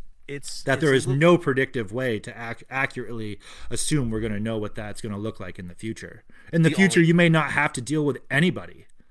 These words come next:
Speaker 1: Well, the only thing really is, is that just information is, is growing at such an exponential rate, and how you process it is gonna be much faster. Uh, like you were saying, you were a hundred percent right. When I was in college, it was the beginnings of the internet when I was in college.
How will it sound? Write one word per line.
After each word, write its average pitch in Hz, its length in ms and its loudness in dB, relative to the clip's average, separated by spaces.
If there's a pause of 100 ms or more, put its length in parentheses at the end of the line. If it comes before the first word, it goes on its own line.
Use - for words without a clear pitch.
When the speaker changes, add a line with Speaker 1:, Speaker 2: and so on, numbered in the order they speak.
(520)
Speaker 1:
Well, 214 100 -6
the 143 180 -6
only 123 320 -10
thing 104 260 -10
really 104 460 -6
is, 95 180 -14
is 95 140 -16
that 101 160 -14 (260)
just 117 260 -12
information 117 600 -10
is, 95 240 -12
is 107 160 -20
growing 104 360 -12
at 95 80 -14
such - 180 -12
an 117 60 -14
exponential 98 600 -16
rate, 113 260 -10
and 95 100 -18
how 104 160 -12
you 95 240 -18
process 113 480 -10
it 98 80 -16
is 90 120 -18
gonna 101 160 -14
be 92 120 -12
much 98 200 -14
faster. 120 480 -12 (400)
Uh, 110 60 -14
like 117 240 -6
you 123 100 -10
were 113 100 -8
saying, - 240 -6
you 131 160 -6
were 127 60 -4
a 110 40 -6
hundred 123 160 -10
percent 104 200 -12
right. 120 80 -10
When 127 80 -6
I 127 40 -2
was 117 80 -6
in 117 80 -14
college, 135 440 -4 (300)
it 131 140 -8
was 117 280 -12
the 120 160 -12
beginnings 123 600 -8
of 107 100 -10
the 110 160 -12
internet 107 380 -8
when 101 100 -20
I 101 80 -14
was 98 120 -16
in 98 40 -16
college. 104 580 -10